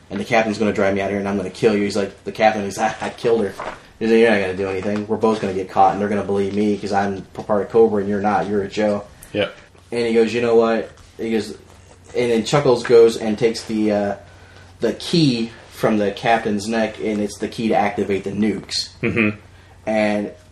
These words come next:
Speaker 1: he put it in there, and he's talking to himself back and forth, about, you know, he never really had the strength to do this and how he went through and he made it, they made him kill his partner and everything like this.
Speaker 2: Right.
Speaker 1: And he goes, "You know what? I, I owe this, you know, in memory." He's, "I'm not doing it in memory of Jinx."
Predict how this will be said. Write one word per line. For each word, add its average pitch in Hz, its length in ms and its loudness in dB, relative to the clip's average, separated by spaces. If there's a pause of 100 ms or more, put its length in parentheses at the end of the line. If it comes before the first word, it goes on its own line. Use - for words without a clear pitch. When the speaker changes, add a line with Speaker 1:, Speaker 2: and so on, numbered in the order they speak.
(120)
Speaker 1:
he 131 160 -8
put 131 220 2
it 110 80 -2
in 117 140 0
there, 107 380 -2 (180)
and 117 140 -4
he's 107 200 -4
talking 151 360 2
to 120 40 2
himself 110 320 0
back 107 220 2
and 107 100 -8
forth, 131 360 0 (420)
about, 101 500 4
you 117 100 -2
know, 101 140 -2
he 107 140 -4
never 117 220 2
really 110 240 4
had 104 100 0
the 95 80 -6
strength 117 320 0
to 104 80 -4
do 113 240 -2
this 113 400 4
and 101 80 -4
how 104 180 0
he 98 80 0
went 107 240 0
through 113 360 0
and 101 100 -2
he 101 100 -10 (420)
made 113 220 0
it, 107 80 -2
they 110 120 0
made 107 180 0
him 98 80 -8
kill 104 180 -2
his - 140 -10
partner 123 460 0
and 110 100 -2
everything 110 320 -4
like 104 120 -2
this. 90 180 4
Speaker 2:
Right. - 80 -4
Speaker 1:
And 107 60 -2
he 104 60 0
goes, 98 80 -2
"You 110 80 -2
know 113 100 2
what? - 140 -6 (260)
I, - 140 0
I 113 320 -2
owe 131 200 6
this, 117 600 4 (380)
you 110 140 0
know, 104 220 2
in 104 200 0
memory." 107 480 2
He's, 107 240 -2
"I'm 107 160 2
not 104 180 0
doing 120 220 2
it 104 80 0
in 101 160 -2
memory 110 340 0
of 101 180 -4
Jinx." 107 560 -4